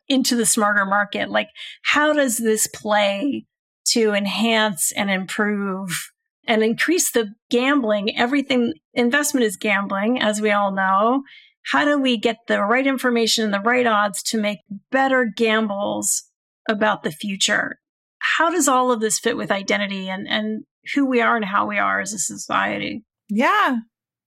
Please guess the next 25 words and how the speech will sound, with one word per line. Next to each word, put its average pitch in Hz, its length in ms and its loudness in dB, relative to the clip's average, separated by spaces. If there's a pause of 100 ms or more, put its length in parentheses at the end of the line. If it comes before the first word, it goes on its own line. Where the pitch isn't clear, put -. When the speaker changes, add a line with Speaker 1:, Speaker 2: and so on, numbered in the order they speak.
(160)
Speaker 2:
Right 202 260 0
now, 220 320 2
we 185 100 -4
have 180 260 0
a 175 80 -2
lot 175 240 0
of 277 120 -4
questions 151 520 -6
about 143 320 0
who 156 180 -4
we 156 140 -4
are 139 180 2
as 139 200 -2
a 131 80 -2
society. 139 960 -4
Speaker 1:
Yeah, 214 100 2
we 247 160 0
brought 294 280 0
out 262 180 2
all 226 180 2
our 214 120 2
uglies 202 440 -4
in 196 80 -8
twenty 214 340 -4
twenty. 214 540 -2